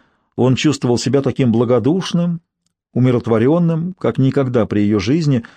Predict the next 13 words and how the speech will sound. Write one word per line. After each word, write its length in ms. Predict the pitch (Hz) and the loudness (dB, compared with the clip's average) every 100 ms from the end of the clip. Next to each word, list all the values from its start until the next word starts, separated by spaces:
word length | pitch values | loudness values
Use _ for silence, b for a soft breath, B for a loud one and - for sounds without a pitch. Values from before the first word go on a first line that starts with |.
| B B B B B | B B B B B
когда 300 | 113 110 143 | -2 2 2
надежды 520 | 143 135 165 143 143 | 2 2 0 2 2
и 40 | 143 | 2
мечты 400 | 143 - 170 156 | 0 -2 0 2
переполняли 600 | 135 131 135 147 147 135 | 2 2 0 0 0 0
ее 200 | 127 127 | 0 0
настолько, 500 | 127 - 170 175 107 | -2 -2 -4 -2 -4
что 220 | - 110 | -2 0
на 100 | 107 | 2
нее 220 | 113 143 | 2 2
было 160 | 139 131 | 0 0
больно 280 | 127 135 127 | 0 0 0
смотреть. 500 | 135 127 135 - | -2 0 -2 -4